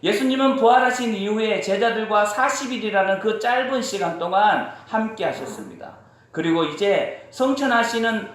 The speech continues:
그 순간에 예수님은 제자들에게 너희들이 이제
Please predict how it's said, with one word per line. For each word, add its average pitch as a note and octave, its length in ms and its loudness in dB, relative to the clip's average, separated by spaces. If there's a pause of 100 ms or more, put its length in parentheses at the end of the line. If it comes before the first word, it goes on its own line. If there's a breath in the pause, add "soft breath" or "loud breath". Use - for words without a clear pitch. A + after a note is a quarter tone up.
(100)
그 C4 480 4
순간에 G#3+ 1040 0
예수님은 D#3+ 800 -2
제자들에게 D#3+ 1120 -4
너희들이 A#3 580 2
이제 G#3 560 0